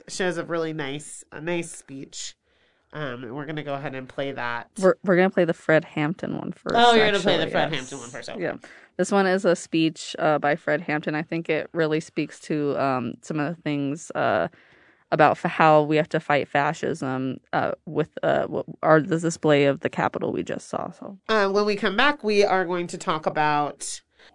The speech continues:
Speaker 1: Micaiah Lee and his anniversary and some updates on the case there. You're listening to Mass Liberation Radio, ninety-seven point seven K W N K.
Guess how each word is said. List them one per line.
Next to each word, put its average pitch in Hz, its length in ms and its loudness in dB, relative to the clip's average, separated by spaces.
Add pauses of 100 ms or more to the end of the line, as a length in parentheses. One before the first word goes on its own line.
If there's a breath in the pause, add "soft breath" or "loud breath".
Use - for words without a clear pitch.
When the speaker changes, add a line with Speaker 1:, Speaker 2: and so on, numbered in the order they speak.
(160)
Speaker 1:
Micaiah 160 520 6
Lee 156 520 2 (340)
and 151 960 2 (220)
his 151 320 4
anniversary 139 720 0
and 127 180 -2
some 113 160 -4
updates 120 520 -4
on 135 140 -6
the 127 60 -4
case 123 400 -4
there. 143 440 0 (420 loud breath)
You're 175 180 8
listening 151 480 4
to 170 160 10
Mass 160 260 6
Liberation 165 480 2
Radio, 196 440 8
ninety-seven 180 600 2
point 185 280 2
seven 214 420 2
K 190 180 4
W 190 380 4
N 196 160 0
K. - 400 -4